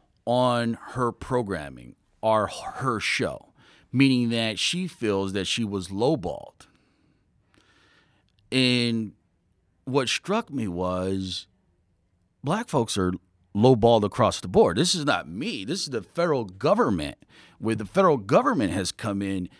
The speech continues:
and looked at various industries, and they have said that there's s-, systemic discrimination across industries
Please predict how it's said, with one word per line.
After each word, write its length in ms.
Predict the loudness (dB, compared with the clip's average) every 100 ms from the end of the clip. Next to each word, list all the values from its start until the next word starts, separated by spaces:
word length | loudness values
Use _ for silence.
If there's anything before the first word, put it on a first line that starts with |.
| _ -2
and 180 | 2
looked 320 | 4 2 2 0
at 160 | 0
various 400 | 0 -2 -2 -4 -4
industries, 680 | -2 -2 -4 -6 -6 -6 -8 _ _ _ 0
and 240 | 4 4
they 240 | 4 4 2
have 240 | 2 0
said 440 | -2 0 0 -2
that 220 | -2 -4 -2
there's 440 | -2 0 -2 -6 -14 _
s-, 300 | -2 -2 -2
systemic 680 | 0 2 2 2 2 2 0
discrimination 1000 | -2 -2 0 0 2 2 0 -2 -2 -4 -8 _ _ _ _ _ _ _ _
across 520 | 0 4 6 6 4 0 8
industries 640 | 10 10 4 2 0 0